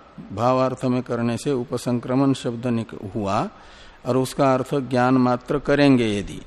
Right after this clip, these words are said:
तो किम फलति का अर्थ है, कौन सा प्रयोजन अद्वैतवाद में सिद्ध होगा? तो कहते हैं जो दोष पूर्व पक्षी बता रहे थे वो दोष नहीं आएगा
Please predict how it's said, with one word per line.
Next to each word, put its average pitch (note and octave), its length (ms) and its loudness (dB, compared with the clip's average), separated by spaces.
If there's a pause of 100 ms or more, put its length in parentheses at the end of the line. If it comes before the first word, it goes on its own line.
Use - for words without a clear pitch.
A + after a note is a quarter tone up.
(1400)
तो B2+ 120 0
किम D#3 300 4
फलति C3+ 420 2
का C3 180 2
अर्थ B2+ 180 -2
है, D3 140 0
कौन C3+ 280 0
सा D3+ 200 0
प्रयोजन C#3 540 0
अद्वैतवाद B2 720 0
में B2 180 0
सिद्ध A2 300 -8
होगा? E2+ 460 -10 (1600)
तो B2+ 100 -2
कहते C3 340 0
हैं C3+ 280 2
जो C3+ 600 2 (580)
दोष C3 440 2
पूर्व C3 420 0
पक्षी - 180 -4
बता B2 360 0
रहे B2 160 0
थे D3 160 -2
वो B2+ 200 0
दोष B2 420 -2
नहीं B2 280 4
आएगा D3 540 2